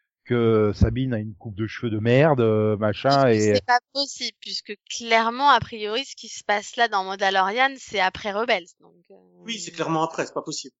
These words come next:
Speaker 1: Oui, mais il y a, il y a un time jump entre la fin, euh, avec les baleines et le, le, les derniers plans. Il y a un time jump que, qui est pas défini.
Speaker 2: Ah oui, oui, c'est vrai qu'il y a un time jump, c'est pas faux. Oui.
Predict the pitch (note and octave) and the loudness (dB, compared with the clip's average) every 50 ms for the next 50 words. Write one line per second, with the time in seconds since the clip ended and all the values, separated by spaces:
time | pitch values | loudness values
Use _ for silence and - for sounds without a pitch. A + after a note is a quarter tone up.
0 | _ _ _ _ - F3 E3+ D#3+ D3+ C#3+ B2+ - - A#2+ C3 B2+ B2+ B2+ B2+ B2 | _ _ _ _ 2 4 4 6 6 4 4 2 0 2 4 6 8 8 8 6
1 | A#2+ A#2+ A#2+ A#2+ A#2+ D#3+ E3 E3+ D3+ - F#3 F#3+ E3 B2 B2+ A#2+ - - B2 A#2+ | 6 4 4 2 4 2 2 2 2 0 0 0 0 0 -4 -4 -4 0 2 4
2 | A2 G#2+ - - - C#3 C3+ C3+ B2 A#2 A2 A2 G#2+ G#2 G#2 G#2+ - A#2 A2+ G#2+ | 4 2 2 0 0 2 4 4 4 4 4 2 2 0 0 -2 -2 -2 0 2
3 | A2+ A2+ C3+ D3 D#3 D#3 C3+ G#2 B2+ C3+ C3 B2 A#2 A2+ A2 A2 A2 A2 A2 G#2+ | 2 4 6 4 4 4 2 0 2 4 4 4 4 4 4 4 2 2 0 -2
4 | A#2+ A#2+ A#2 A2+ A2 A#2 G#2 B2 B2 A#2 A#2 B2 A#2+ A2+ - _ _ _ _ _ | -2 -2 0 0 2 0 0 0 0 -4 0 0 -2 -2 -2 _ _ _ _ _
5 | _ _ - G2 F2+ F#2 - D#3 E3 E3 C3+ C#3 D3+ D3 C3 - - - - A#2+ | _ _ -4 -2 0 2 4 4 4 4 4 4 4 4 2 -2 -10 -8 -2 -2
6 | A#2 A2 G#2+ G#2+ G#2+ G#2+ G#2 G#2 G#2 G#2 G#2 F#2+ F2+ A2+ G2 - A#2+ A2+ G#2+ A2+ | 0 2 2 4 4 4 4 4 2 2 0 -2 -4 -4 0 0 0 0 2 0
7 | B2+ B2 - - D#3 D#3+ D3+ C3+ - _ _ - C4 D#4+ F4+ G4 G4 E4 E4 D4 | 0 0 -2 -6 -4 -4 -4 -4 -4 _ _ 2 4 4 4 4 0 -2 -4 -6
8 | - A#3+ G#3+ B3+ D#4 - - A#3+ G#3 G3+ - F#3+ G3 G3 E3+ D#3 - _ _ _ | -4 -4 -2 -2 -2 -2 -4 -6 -6 -6 -8 -12 -14 -12 -16 -16 -18 _ _ _
9 | - G3 F#3 _ _ _ _ _ _ _ _ _ _ F#3+ - | -16 -16 -16 _ _ _ _ _ _ _ _ _ _ -20 -20